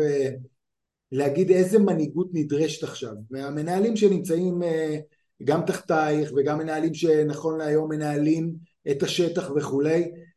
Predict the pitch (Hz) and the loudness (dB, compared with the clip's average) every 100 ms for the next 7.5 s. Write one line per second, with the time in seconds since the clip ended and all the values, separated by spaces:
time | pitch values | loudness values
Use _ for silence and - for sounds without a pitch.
0 | _ 131 143 185 220 220 196 165 151 147 | _ -6 2 4 6 6 6 4 0 -2
1 | 139 - _ _ _ - - 156 170 180 | -8 -18 _ _ _ -14 -2 -2 2 0
2 | 143 151 156 165 165 170 196 214 208 175 | 2 0 2 2 2 2 2 2 2 2
3 | 165 143 160 190 185 170 - - 185 185 | 0 2 2 2 2 -2 -4 -2 2 4
4 | 208 202 165 156 151 - 143 151 - 190 | 4 4 2 4 4 2 -6 -8 -4 2
5 | 202 170 151 190 185 170 165 185 185 185 | 4 4 2 2 2 0 -4 -2 4 4
6 | 175 - - _ - - 147 175 202 202 | 4 0 -18 _ -10 -2 4 6 4 4
7 | 226 185 - 151 | 2 2 0 -2